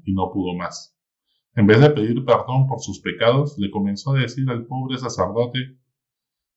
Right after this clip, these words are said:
los pecados de su suegra, su esposo, sus hijos, familiares, vecinos del edificio, mamás del salón, de sus hijos, y los colaboradores de su trabajo,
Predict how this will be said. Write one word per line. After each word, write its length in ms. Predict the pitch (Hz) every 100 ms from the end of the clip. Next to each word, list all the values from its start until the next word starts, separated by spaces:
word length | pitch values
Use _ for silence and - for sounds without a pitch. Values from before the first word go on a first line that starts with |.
| _
los 220 | 117 110
pecados 420 | - 104 120 123 123
de 80 |
su 140 | - -
suegra, 580 | - 127 127 120 117 117
su 180 | - 90
esposo, 640 | - - 110 110 - 90
sus 320 | - 87 85 110
hijos, 560 | 104 - 87 - _ _
familiares, 840 | 113 101 92 101 113 110 92 - 110
vecinos 400 | 104 131 131 123
del 160 | 104
edificio, 640 | 92 90 117 117 117 98 90
mamás 320 | 90 98 98
del 160 | 110
salón, 560 | - 87 90 110 107 - _
de 160 | - 92
sus 280 | - - 143
hijos, 360 | 135 95 - _ _ _ _ _ _
y 80 | 175
los 160 | 175 165
colaboradores 760 | 160 139 123 110 113 117 120
de 100 | 117
su 280 | - 92 -
trabajo, 640 | 90 90 101 113 - -